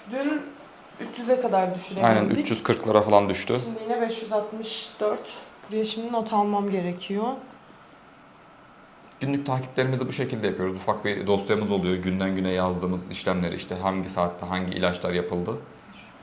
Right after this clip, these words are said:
Speaker 2: hangi tahlilleri saat kaçta çıktı. Şimdi bugün periyodik olarak ölçülecek yine glikoz seviyeleri.
Speaker 1: Evet.
Speaker 2: Ona göre de, e, ilaç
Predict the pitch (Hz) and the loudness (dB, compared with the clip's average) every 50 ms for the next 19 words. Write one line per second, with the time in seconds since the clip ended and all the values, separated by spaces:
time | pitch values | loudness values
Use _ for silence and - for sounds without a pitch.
0 | - - - - - - - - - - - - - 104 104 107 104 101 110 101 | -20 -20 -20 -20 -20 -20 -20 -20 -20 -20 -14 -2 2 2 4 4 2 2 2 0
1 | 98 98 98 92 90 87 90 101 113 - - - - - - - 101 95 95 - | 0 2 0 2 2 4 4 4 2 2 0 -4 -10 -12 -2 2 2 2 2 2
2 | - 101 95 - - 101 - - - - - 123 156 - - - - - - - | 0 -2 -2 0 -2 -4 -2 -4 -6 -4 -4 -4 -4 -4 -8 -14 -18 -20 -20 -20
3 | - - - - - - - - - 113 110 - 120 120 117 123 123 123 123 117 | -20 -20 -20 -20 -20 -20 -14 -6 -6 -4 -2 0 0 2 2 2 4 6 8 8
4 | 117 117 117 - 120 113 113 117 117 120 113 107 110 - 110 107 110 110 - 101 | 8 8 6 6 6 6 8 6 8 6 6 6 4 2 0 0 0 0 2 0
5 | 98 92 98 95 98 98 104 101 - - 95 92 95 92 92 98 127 165 190 - | 2 4 4 2 2 2 0 0 2 2 4 4 6 6 6 4 4 4 0 -2
6 | - - - - - 196 175 165 - - - - - 120 123 120 113 110 104 104 | -2 -2 -10 -8 -6 -4 -4 -4 -6 -8 -10 0 2 4 4 6 6 8 8 8
7 | 104 127 156 180 170 - - - - - 107 98 98 95 95 92 95 92 104 107 | 8 8 6 6 4 0 -4 -8 -6 0 4 4 6 8 8 6 6 6 6 4
8 | 113 117 - | 4 4 2